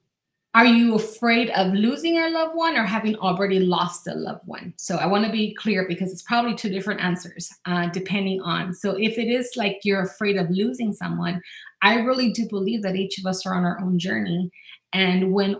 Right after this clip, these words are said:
our contract, I'm gonna call, is up here on the planet, that we did what we have to do. We have to honor that individual's journey enough to not, not feel the pain or have all the questions, but to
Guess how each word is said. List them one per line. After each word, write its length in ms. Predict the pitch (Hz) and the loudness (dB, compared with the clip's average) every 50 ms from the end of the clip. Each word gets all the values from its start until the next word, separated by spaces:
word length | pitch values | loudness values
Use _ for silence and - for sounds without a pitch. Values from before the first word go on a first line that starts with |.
| - - | -4 -2
our 180 | 175 190 - - | 0 0 0 -2
contract, 640 | - - 233 247 240 - - 202 - 185 175 - - | -4 -6 -4 -2 -2 -2 -2 -2 0 0 0 0 -2
I'm 80 | 180 | -2
gonna 180 | 175 170 180 196 | 0 0 -2 -2
call, 340 | 190 - - 190 185 185 - 175 | -4 -4 -4 -4 -4 -2 -2 -2
is 180 | 180 180 - | -2 0 0
up 160 | 190 185 - | -2 -2 -4
here 220 | - - 208 185 - | -6 -8 -6 -6 -4
on 180 | - 170 175 | -2 -2 -2
the 120 | 170 165 170 - | -2 -2 -4 -6
planet, 460 | - 277 294 277 240 190 180 185 - 214 | -4 -2 -2 0 0 0 -2 -2 -2 -2
that 160 | 190 175 165 175 | -2 0 0 0
we 100 | 196 185 | 0 -2
did 160 | 185 202 202 | -2 -2 -2
what 100 | 196 180 | -2 -2
we 100 | 185 180 | -2 -2
have 260 | 175 190 185 - - | -2 -2 -4 -6 -6
to 120 | - 175 | -6 -6
do. 240 | 170 - - - - - | -6 -4 -4 -4 -2 -2
We 180 | 180 208 214 | 0 0 2
have 200 | 220 233 226 - - | 2 2 0 -2 -4
to 100 | - - - | -10 -6 -2
honor 260 | 196 202 226 240 233 202 | 0 2 2 2 2 2
that 140 | 196 185 185 | 0 0 0
individual's 760 | 185 190 185 190 180 170 185 190 185 185 190 185 185 185 180 | 0 0 0 0 0 0 0 0 0 0 -2 -2 -2 -2 -4
journey 580 | - - 202 214 226 220 196 180 170 180 185 170 _ - _ _ - _ - | -4 -4 -4 -2 0 0 0 0 0 -2 -4 -6 _ -16 _ _ -20 _ 0
enough 600 | 208 214 214 214 233 240 226 196 202 214 - - - _ _ _ _ _ _ - | 4 6 6 6 6 6 4 2 0 -2 -4 -8 -14 _ _ _ _ _ _ -2
to 120 | - 208 | 0 2
not, 340 | 196 196 208 - - - 262 | 4 4 6 4 4 4 2
not 220 | 254 254 - - | 0 0 0 0
feel 220 | - 240 233 226 - | -2 0 0 0 0
the 100 | 180 175 | -2 -6
pain 600 | - - - 240 226 220 202 196 196 196 190 180 | -6 -4 -2 0 2 4 2 2 2 0 0 0
or 60 | 180 | 0
have 200 | - 202 190 175 | -2 -2 0 0
all 100 | 185 175 | 0 -2
the 100 | - - | -4 -6
questions, 640 | - - 226 - - - - - - - 175 180 - - - - - - - | -6 -4 -2 -2 -2 -2 -6 -6 -6 -6 -4 -6 -6 -8 -12 -20 -18 -4 0
but 120 | 220 208 - | 0 2 2
to 80 | 233 | 2